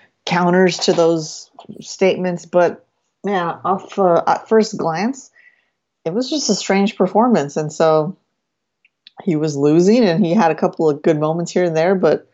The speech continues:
otherwise it was, well, here, I'll, I'll put it this way. The best part for me was when he walked out, and he was in the cage, and he was standing tall like a proud Aztec, and he was just surveying the,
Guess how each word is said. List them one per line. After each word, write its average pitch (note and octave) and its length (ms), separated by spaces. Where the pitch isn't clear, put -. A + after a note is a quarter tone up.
otherwise F3 560
it E3+ 100
was, D#3+ 500
well, - 180
here, G#3+ 340
I'll, F#3+ 160
I'll G3+ 120
put G#3+ 120
it F3+ 40
this E3+ 140
way. D3+ 80
The E3 120
best F#3+ 320
part F3+ 220
for F#3 100
me F3 180
was F3 180
when E3 120
he E3 80
walked C#3+ 340
out, - 220
and D#3 120
he F3 80
was E3 160
in F3 80
the E3+ 80
cage, D#3 420
and - 160
he D3 140
was D3 120
standing E3 380
tall D#3+ 300
like D3 140
a C#3 100
proud D#3+ 340
Aztec, D#3 540
and D3 100
he D#3 140
was D3 160
just D3 300
surveying E3 600
the, D3 220